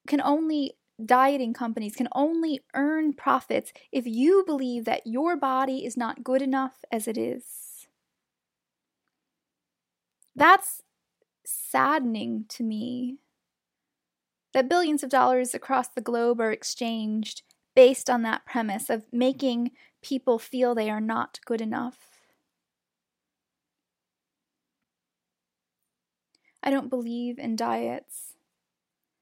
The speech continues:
Not only do diets not work, but they are harmful. The languaging itself is harmful besides the physiological effects.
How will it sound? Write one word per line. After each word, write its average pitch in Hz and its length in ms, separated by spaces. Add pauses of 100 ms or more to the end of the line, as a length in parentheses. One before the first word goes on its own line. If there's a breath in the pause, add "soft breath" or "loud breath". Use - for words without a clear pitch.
(260)
Not 269 160
only 262 200
do 226 120
diets 220 460
not 220 380
work, - 560 (560)
but 254 120
they 240 180
are 226 200
harmful. 233 840 (880)
The 254 100
languaging 254 600
itself - 520
is 247 140
harmful 240 360
besides 233 520
the 214 440
physiological 226 1000
effects. - 840